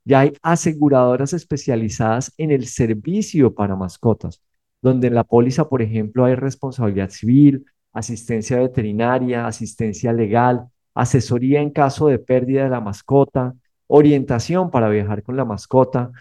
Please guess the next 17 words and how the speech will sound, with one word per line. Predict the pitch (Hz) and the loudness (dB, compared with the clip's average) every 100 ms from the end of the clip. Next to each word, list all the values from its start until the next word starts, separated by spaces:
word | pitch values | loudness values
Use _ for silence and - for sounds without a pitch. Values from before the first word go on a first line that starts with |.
| _ _ | _ _
consultas | - 156 147 175 175 220 | 2 2 2 -2 2 2
a | 202 | 2
domicilio | 165 127 120 143 151 175 180 | 0 -2 -4 -2 0 0 -2
y | |
consultorios | 180 120 123 113 123 123 123 | -2 -8 -8 -4 -2 0 -2
médicos, | 147 170 165 156 147 131 120 | 2 4 4 2 0 -2 -2
estudios, | 117 - 151 170 156 151 139 131 | -8 -6 0 2 4 4 2 -4
hospitalización, | - 120 - 113 110 - 101 - 151 151 147 | -12 -14 -8 -8 -6 -8 -8 -2 2 2 2
descuentos | 123 - - 131 123 131 | -2 -4 -4 -4 -2 -6
en | 143 | -6
servicios | 139 120 107 98 131 | -4 -4 -4 -6 -2
de | 131 | 0
estética | 120 - 113 - 123 139 131 _ _ | -2 0 0 0 -4 -4 -4 _ _
y | - | 2
vacunas, | 139 117 - 156 143 135 - | 4 4 2 -2 0 -2 -4
en | 127 110 | -10 -6
fin, | 139 101 | -6 -6